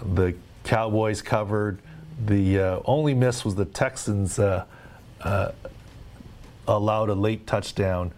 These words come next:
to go four and one. But overall, we're twenty-eight, fifteen, and two. The other thing that I would try and tell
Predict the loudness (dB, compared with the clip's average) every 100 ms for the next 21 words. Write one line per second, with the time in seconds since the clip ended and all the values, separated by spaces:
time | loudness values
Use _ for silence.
0 | -16 -16 -2 2 2 2 0 0 2 0
1 | 0 -2 0 0 2 2 2 2 -2 -2
2 | -2 0 0 0 -4 -14 -20 -20 -20 -20
3 | 0 0 2 0 2 0 2 2 2 2
4 | -4 -16 -18 -2 2 4 2 2 2 2
5 | 4 2 2 0 -2 0 0 0 -4 -2
6 | 0 2 0 -4